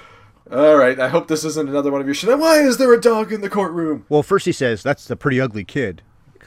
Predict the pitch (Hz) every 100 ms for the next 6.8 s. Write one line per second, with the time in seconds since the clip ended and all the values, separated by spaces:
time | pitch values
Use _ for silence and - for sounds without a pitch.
0 | - - 82 64 80 98 143 156 123 -
1 | 95 104 110 107 - 80 - - 226 180
2 | - 226 208 107 95 117 110 117 117 -
3 | 156 135 98 95 92 95 98 - 160 160
4 | 160 156 - 190 170 110 98 92 92 87
5 | 95 87 85 87 82 78 - - 127 87
6 | 85 - 110 82 95 95 123 170